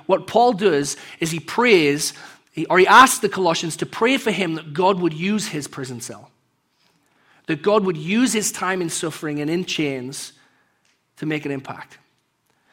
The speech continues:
That is the prayer of someone who has learned what it means to be thankful in all circumstances. Because Paul has moved from being someone who's seeing his suffering as meaningless to actually seeing it as a means of grace in his life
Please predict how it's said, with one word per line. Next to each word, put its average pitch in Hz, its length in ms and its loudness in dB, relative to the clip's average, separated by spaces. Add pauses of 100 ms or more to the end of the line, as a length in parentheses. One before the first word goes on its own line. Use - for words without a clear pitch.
(220)
That 185 160 4
is 214 160 -2
the 175 80 -2
prayer 185 400 0
of 147 100 -2
someone 160 340 -4
who 160 160 -4
has 139 140 -6
learned 175 500 -2
what 185 100 -2
it 156 80 -10
means 151 260 -6
to - 80 -16
be 143 80 -8
thankful 143 540 -6
in 139 80 -8
all 131 120 -8
circumstances. 123 960 -14 (400)
Because 147 240 -8
Paul 214 400 4
has 190 120 0
moved 185 340 2
from 165 160 -6
being 156 220 -2
someone 160 320 -6
who's 143 100 -6
seeing 175 320 -2
his 147 160 -4
suffering 175 460 -6
as 135 100 -8
meaningless 143 720 -6 (360)
to 160 120 -4
actually 190 380 2
seeing 202 440 -2
it 147 140 -2
as 143 120 -8
a 147 40 -4
means 160 380 -2
of 143 120 -8
grace 156 320 -4
in 151 60 -10
his 135 140 -12
life 151 340 -2